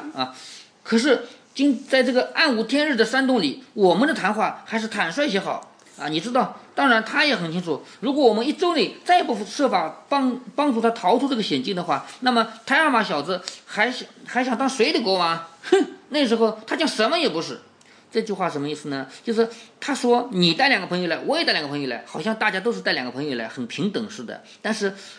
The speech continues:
欢告诉他，“你，我带来的可是国王，对吧？我带来的是国王，你，而且你也发过誓，你也效忠这个国王的。”然后尼克布瑞克就说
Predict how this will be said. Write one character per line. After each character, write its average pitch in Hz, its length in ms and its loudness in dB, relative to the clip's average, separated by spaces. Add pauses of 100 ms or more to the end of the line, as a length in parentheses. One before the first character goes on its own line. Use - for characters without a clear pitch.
欢 269 340 0
告 247 140 2
诉 156 80 -2
他 143 300 -2
，“你， 185 120 -4
我 139 320 2
带 220 100 2
来 254 100 2
的 180 80 0
可 180 100 -4
是 180 100 -6
国 190 260 4
王， 139 380 -2 (220)
对 120 120 -6
吧？ 104 300 -6 (120)
我 156 260 0
带 175 120 -4
来 240 80 -2
的 226 80 -6
是 214 40 -8
国 185 140 -2
王， 190 160 0
你， 160 120 -2
而 208 120 2
且 220 80 -2
你 196 160 2
也 214 100 4
发 180 180 -2
过 170 120 0
誓， 165 160 -4
你 135 100 -2
也 147 80 0
效 156 200 0
忠 131 120 -4
这 131 60 -4
个 117 100 -6
国 117 180 -6
王 110 140 -6
的。” 107 200 -10 (280)
然 135 120 -10
后 135 80 -4
尼 123 100 -4
克 143 80 0
布 117 120 -6
瑞 135 100 -2
克 131 100 -4
就 120 140 -6
说 113 260 -6